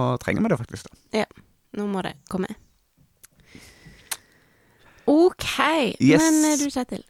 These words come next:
Speaker 1: Ja, Kjære.
Speaker 2: Nå har vi holdt på med denne podcasten i et år. Ett år denne uken.
Speaker 1: Mhm.
Speaker 2: Et helt år. Tre hundre og sekstifem dager.
Speaker 1: Det er
Speaker 2: Oi.
Speaker 1: ma-, mange dager.
Speaker 2: I det
Speaker 1: Vi har
Speaker 2: mange
Speaker 1: ikke gjort det i så mange dager, da.
Speaker 2: <laughs> Nei, men vi har gitt ut en episode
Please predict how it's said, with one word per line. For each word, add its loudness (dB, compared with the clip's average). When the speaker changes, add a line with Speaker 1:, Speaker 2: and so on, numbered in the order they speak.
Speaker 1:
Ja, 4
Kjære. -2
Speaker 2:
Nå -4
har -6
vi -4
holdt -8
på -8
med -2
denne -4
podcasten -8
i -8
et -8
år. -4
Ett -4
år 2
denne -4
uken. -4
Speaker 1:
Mhm. 0
Speaker 2:
Et -6
helt -4
år. -2
Tre -8
hundre 0
og -4
sekstifem -4
dager. -4
Speaker 1:
Det 0
er 0
Speaker 2:
Oi. -6
Speaker 1:
ma-, -4
mange -4
dager. -2
Speaker 2:
I -10
det -10
Speaker 1:
Vi -4
har -2
Speaker 2:
mange 6
Speaker 1:
ikke 6
gjort -4
det 4
i 6
så 2
mange 4
dager, 4
da. 2
Speaker 2:
<laughs> -4
Nei, 2
men 4
vi 6
har 2
gitt -2
ut -4
en -4
episode -2